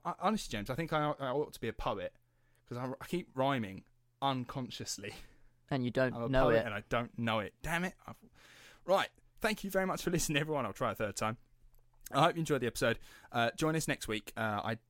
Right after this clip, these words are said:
Speaker 1: no idea what we're talking about next week. Does James have any idea what we're talking about next week?
Speaker 2: Uh, he does, actually.
Speaker 1: Oh.
Speaker 2: Fucking shock to everyone. I know.
Speaker 1: <laughs>
Speaker 2: Fucking shock. So, <laughs> uh, last time I did the double parter of the, uh,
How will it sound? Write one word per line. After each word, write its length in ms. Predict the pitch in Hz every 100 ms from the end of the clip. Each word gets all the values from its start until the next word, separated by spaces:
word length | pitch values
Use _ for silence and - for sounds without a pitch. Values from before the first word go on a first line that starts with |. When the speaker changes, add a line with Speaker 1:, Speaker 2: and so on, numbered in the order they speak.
| -
Speaker 1:
no 300 | 117 123 117
idea 140 | 107
what 80 | 92
we're 60 | 98
talking 200 | 101 95
about 120 | 92
next 200 | 92 -
week. 200 | 104 -
Does 200 | 107 104
James 300 | 113 123 127
have 100 | 127
any 140 | 131
idea 180 | 131 127
what 60 | 127
we're 40 |
talking 220 | - 135 131
about 80 | 127
next 160 | 127 -
week? 160 | 143 - _ _ _ _ - - _ _ _ _ - 156
Speaker 2:
Uh, 200 | - 160
he 140 | 156 165
does, 180 | 180 190
actually. 440 | 95 - 120 139 - -
Speaker 1:
Oh. 420 | 214 277 185 - - -
Speaker 2:
Fucking 320 | 139 135 120
shock 420 | - - 160 -
to 120 | - 127
everyone. 420 | 135 113 104 127 214
I 60 | 127
know. 260 | 131 110 127
Speaker 1:
<laughs> 100 | -
Speaker 2:
Fucking 240 | 147 -
shock. 340 | 113 - 107 - - - - - - -
So, 560 | - - 156 151 151 143
<laughs> 260 | 127 117
uh, 200 | 156 151 - - - - - -
last 480 | 151 160 151 - - -
time 400 | 151 143 139 135
I 180 | 123 131
did 300 | 131 131 - -
the 240 | 139 127 123
double 200 | 139 123
parter 500 | - 123 123 123 117
of 140 | 107
the, 260 | 113 117 120 147 _ _
uh, 240 | 139 120